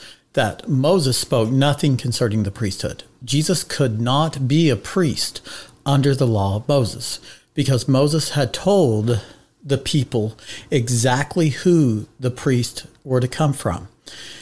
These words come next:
And so, "For it is evident that our Lord arose from Judah, of which tribe Moses spoke nothing concerning the priesthood." When God is silent, we should take notice. God was silent on anybody from the tribe of Judah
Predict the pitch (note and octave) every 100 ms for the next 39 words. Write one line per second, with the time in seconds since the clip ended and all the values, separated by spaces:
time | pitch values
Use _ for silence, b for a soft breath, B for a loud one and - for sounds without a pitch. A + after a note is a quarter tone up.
0 | B D#3 B2+ - A#2+ G#2 G#2 - - B2+
1 | A#2 G#2 - D#3+ F3 F3 C3+ C#3 B2 A#2+
2 | D3 C#3 A#2 C3+ - A#2+ A2 D#3 E3 G2
3 | - B2 C#3+ E3 - - - A#2 G#2+ A2
4 | A#2+ A#2+ B2 - G2+ A#2+ C#3+ C#3+ A2+ A2+
5 | - G2+ G2+ G#2+ F3+ E3 - - - B
6 | B C3+ A#2+ A#2+ D3 F#3+ - - F#3+ D#3+
7 | G2 F2+ - b b _ - C3+ B2+ -
8 | G#2+ - G#2+ G2+ F#2+ - - - B B
9 | B B D3 C3+ C#3 A#2 - - F3+ G3
10 | A2+ G#2 - - C3+ A#2 A2+ D3 F3 F#3+
11 | D#3 D#3 D#3 C3 - - C#3 C#3 C3 -
12 | C#3 C#3 B2+ A#2+ A#2+ G3+ C#3+ G2+ G2+